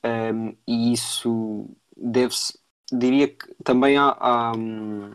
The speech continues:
ao facto do treinador e do resto da equipa toda habituarem-se à, ao nível da Premier League, embora o Championship seja provavelmente a seguir a, ao top six de ligas mais competitivas.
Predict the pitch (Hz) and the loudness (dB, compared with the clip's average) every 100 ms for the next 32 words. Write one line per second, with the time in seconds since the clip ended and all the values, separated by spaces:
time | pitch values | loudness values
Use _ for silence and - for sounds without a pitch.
0 | - - - 113 110 127 120 123 123 123 | -20 -20 -6 -4 2 2 2 2 2 2
1 | 113 135 135 110 107 101 113 - 107 - | 4 4 4 0 -4 -4 -4 -4 -4 -4
2 | 117 110 127 123 113 110 117 113 - 110 | -2 -2 0 2 2 0 -2 -2 -2 0
3 | 110 101 101 - - 117 120 117 120 120 | 0 -2 -4 -8 -2 2 2 2 2 2
4 | 117 120 120 117 120 131 _ _ _ - | 0 0 0 2 0 0 _ _ _ -4
5 | 110 113 117 117 110 117 113 - 135 - | 0 2 2 2 -2 0 -2 -2 -2 -4
6 | - 113 110 120 120 - 117 117 113 117 | -4 -2 0 0 -2 -2 0 2 2 0
7 | 117 117 113 - 117 113 113 _ _ _ | -2 -2 -4 0 0 -2 -8 _ _ _
8 | _ - 117 127 120 - - 123 - - | _ -4 0 2 0 0 0 0 0 -2
9 | 127 127 123 120 120 117 113 107 123 120 | 2 2 2 0 -2 -6 -8 -2 2 2
10 | 120 120 123 - 120 117 113 127 131 131 | 2 0 -2 0 0 0 0 0 4 2
11 | 123 - | 0 -8